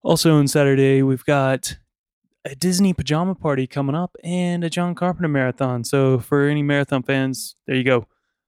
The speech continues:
Um, there's a little bit of anime on Sunday. I believe we've got a dub screening of My Neighbor Totoro from our Studio Ghibli Forever season.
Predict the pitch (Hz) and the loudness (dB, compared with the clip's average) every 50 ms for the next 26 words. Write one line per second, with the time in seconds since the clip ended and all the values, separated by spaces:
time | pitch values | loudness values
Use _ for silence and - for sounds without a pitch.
0 | _ _ _ - 135 127 131 131 131 131 135 135 135 143 143 - 170 196 190 160 | _ _ _ -4 -2 0 0 0 0 0 -2 -4 -4 -6 -8 -4 -2 -2 0 0
1 | 170 160 151 139 147 156 156 156 151 151 151 147 139 131 - 151 151 147 147 147 | 0 0 2 2 2 2 2 2 2 2 2 2 0 0 -2 -2 0 2 2 2
2 | 147 143 131 151 151 151 139 135 135 - 139 135 131 131 131 127 127 123 117 - | 2 2 2 0 0 0 -2 -4 -2 0 0 2 2 2 2 2 0 -2 -2 0
3 | 139 131 131 123 - - - 143 135 131 131 131 127 127 123 123 120 117 127 123 | 0 0 0 0 -4 -6 -2 -2 0 2 2 2 2 2 2 0 0 0 -2 -2
4 | 127 131 131 127 117 123 - - - - - 143 147 151 147 147 139 135 - - | 0 0 -2 -2 -2 -4 -8 -8 -18 -10 -4 -2 0 0 2 0 0 -2 -6 -10
5 | 120 120 120 117 117 113 117 113 - - - 131 123 123 123 120 - 135 120 120 | -10 -8 -8 -10 -10 -10 -10 -12 -12 -10 -10 -8 -4 -4 -4 -2 -2 -4 -4 -4
6 | 127 120 - - 120 120 127 139 143 143 139 - - 139 143 135 135 135 131 123 | -4 -6 -6 -6 -6 -4 -4 -2 -2 -4 -4 -4 -4 -4 -4 -2 -2 -4 -4 -6